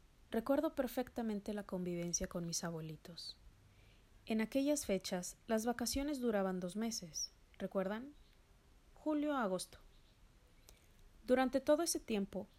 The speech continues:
aprendí el valor de la familia unida, de la amistad, ya que mis primos también estaban ahí.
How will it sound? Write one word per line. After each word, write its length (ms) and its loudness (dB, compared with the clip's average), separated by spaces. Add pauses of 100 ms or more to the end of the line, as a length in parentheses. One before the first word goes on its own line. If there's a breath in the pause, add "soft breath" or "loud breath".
(600 soft breath)
aprendí 380 4
el 100 4
valor 280 4
de 80 4
la 120 2
familia 420 -2
unida, 520 0 (400)
de 120 0
la 220 0
amistad, 500 -2 (840)
ya 180 4
que 100 4
mis 160 0
primos 320 -2
también 260 0
estaban 380 -4
ahí. 260 -4